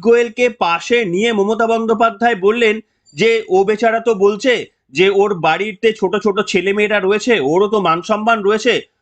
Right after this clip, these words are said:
তো ও সেই কারণে দায়িত্ব থেকে অব্যাহতি চেয়েছে, তবে আমি তাকে অন্য একটা জায়গায় দিয়ে দিয়েছি।"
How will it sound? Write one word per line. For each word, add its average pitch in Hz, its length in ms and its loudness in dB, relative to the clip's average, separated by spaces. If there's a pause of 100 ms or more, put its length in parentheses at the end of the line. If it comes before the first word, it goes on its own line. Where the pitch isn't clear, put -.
তো 208 120 4
ও 202 260 4
সেই 214 280 0
কারণে 220 480 -2 (300)
দায়িত্ব 185 380 -2
থেকে 226 280 -2
অব্যাহতি 202 540 -2
চেয়েছে, 139 360 -2 (340)
তবে 226 220 0
আমি 214 360 0
তাকে 233 280 0
অন্য 220 360 0
একটা 220 280 0
জায়গায় 185 420 0
দিয়ে 139 200 0
দিয়েছি।" 120 360 -2